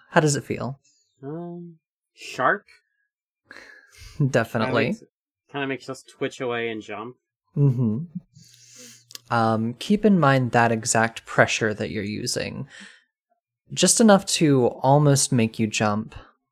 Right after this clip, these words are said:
Speaker 1: Um, not enough to, like, leave any indents or marks or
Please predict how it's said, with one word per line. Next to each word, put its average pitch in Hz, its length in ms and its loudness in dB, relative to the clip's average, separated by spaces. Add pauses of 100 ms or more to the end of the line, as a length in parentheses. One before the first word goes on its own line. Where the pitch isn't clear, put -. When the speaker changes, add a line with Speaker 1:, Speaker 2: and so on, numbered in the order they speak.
(100)
Speaker 1:
Um, 107 640 -2
not 143 380 4
enough 120 340 0
to, 120 120 -6
like, 101 320 -4
leave 101 240 -4
any 98 220 -8
indents 123 560 -2
or - 60 -12
marks 110 680 -2
or 139 280 -8